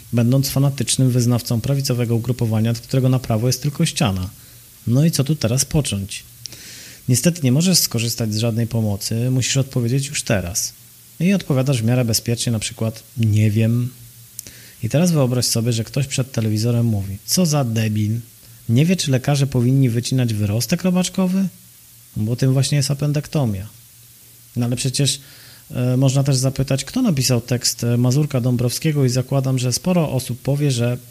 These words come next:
Dąbrowski, opiera-, odbierając tym samym autorstwo tekstu naszego hymnu Józefowi Wybickiemu. Albo wyobraź sobie, że podbiega do ciebie na ulicy ten sam śmieszkujący dziennikarz i mówi, e, do końcowa hymnu, i cytuję ci ten fragment: „I już tam ojciec do swej Basi mówi zapłakany”.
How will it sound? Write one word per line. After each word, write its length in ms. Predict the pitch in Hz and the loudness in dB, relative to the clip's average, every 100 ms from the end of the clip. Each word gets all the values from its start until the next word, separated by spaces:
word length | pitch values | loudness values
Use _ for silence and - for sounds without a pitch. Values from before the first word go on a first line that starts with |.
| - 208 | -12 -8
Dąbrowski, 840 | 170 254 262 294 247 - - 110 110 - - - - | -6 -4 0 2 2 0 0 0 -2 -14 -20 -14 -4
opiera-, 320 | 127 123 123 151 | 0 2 2 0
odbierając 480 | 127 135 127 120 | 2 4 4 0
tym 140 | - 117 | 0 -2
samym 240 | 123 117 | 0 0
autorstwo 480 | 120 113 120 - 117 | -2 -2 -2 -2 -6
tekstu 340 | - 104 - | -4 -6 -4
naszego 300 | 113 104 110 | -4 -2 -2
hymnu 340 | 104 120 117 120 - - - 120 | -2 0 0 0 -4 -18 -8 0
Józefowi 460 | 110 104 107 107 | 2 2 2 2
Wybickiemu. 640 | 104 110 123 - 104 95 - - - - - - - - | 0 0 -2 -2 -2 -2 -8 -14 -20 -20 -20 -20 -12 -2
Albo 180 | 120 127 | 0 2
wyobraź 300 | 135 143 135 | 2 2 0
sobie, 220 | 131 131 | 0 0
że 120 | 123 | 0
podbiega 320 | 127 135 165 | -2 0 0
do 100 | 139 | 0
ciebie 200 | - 127 | 0 -2
na 120 | 123 | 0
ulicy 220 | 123 123 135 | 0 -2 0
ten 160 | 135 | 0
sam 200 | 135 160 | 2 0
śmieszkujący 640 | 143 110 - 113 107 107 127 | 0 -2 -2 -2 -4 -2 -2
dziennikarz 400 | 143 156 160 175 | 0 0 0 2
i 80 | |
mówi, 380 | 190 170 165 165 131 | 4 6 4 2 2
e, 220 | 127 135 | 2 2
do 100 | 170 | 2
końcowa 420 | 190 - 180 165 | 2 2 2 2
hymnu, 400 | - 180 170 165 | 2 4 4 2
i 120 | 143 | 0
cytuję 360 | - 139 147 139 | -4 -2 0 0
ci 180 | - 131 | -2 -6
ten 360 | - 131 131 | -2 0 0
fragment: 680 | - 135 131 127 123 123 101 | 0 0 0 0 2 0 -2
„I 140 | 104 | 0
już 200 | 165 175 | 0 0
tam 200 | - 113 | 0 0
ojciec 480 | 135 151 143 113 107 | 2 0 0 -4 -2
do 140 | 135 | -2
swej 260 | 135 - 104 | -2 -2 -2
Basi 380 | 120 156 - 123 | 0 0 0 2
mówi 240 | 127 123 | 2 2
zapłakany”. 760 | 113 117 123 120 113 107 92 | 0 0 -2 -2 0 0 -2